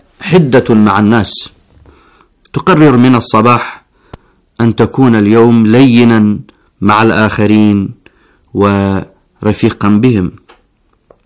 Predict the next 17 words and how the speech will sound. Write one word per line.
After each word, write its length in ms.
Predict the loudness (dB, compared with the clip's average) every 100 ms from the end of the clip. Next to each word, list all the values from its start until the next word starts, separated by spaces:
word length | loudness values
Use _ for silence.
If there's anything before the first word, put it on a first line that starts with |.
| _ _ _ -4
إذا 180 | -2 -2
كنت 320 | -2 -2 0
معبساً 800 | 0 0 -2 -2 -2 0 -2 -4 _ -6
في 160 | -4
وجوه 320 | -2 0 0
الآخرين، 640 | -2 -4 -4 -2 -2 -2 -6 _ _ _ _ _ _ _
عليك 360 | -4 0 0 0
أن 180 | -2 -4
تقرر 520 | -6 -4 0 0 0
اليوم 460 | 0 2 2 0 -4 _ _ _ _ _ _ -2
أن 160 | -2 2
تبتسم 840 | -2 -2 -4 0 2 2 0 -2 -8 _ _
بوجه 460 | 0 2 2 0 -2
من 260 | -2 -2
تلقاه 540 | -4 -6 -4 -2 -2 -2
من 160 | -4
أصدقائك 920 | -6 -10 -12 -8 -6 -6 -6 -6 -6